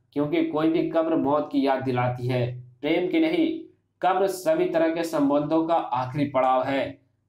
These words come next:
कोई भी उस जगह से प्यार कैसे कर सकता है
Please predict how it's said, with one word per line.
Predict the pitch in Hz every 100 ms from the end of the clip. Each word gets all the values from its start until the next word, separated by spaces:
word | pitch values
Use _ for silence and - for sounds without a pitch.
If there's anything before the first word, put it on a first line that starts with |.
| -
कोई | 196 226
भी | 233
उस | 240 - 180
जगह | 156 - -
से | -
प्यार | - 143 139 127
कैसे | 143 139 135
कर | 127
सकता | 127 127 - 127
है | 123 135 113 -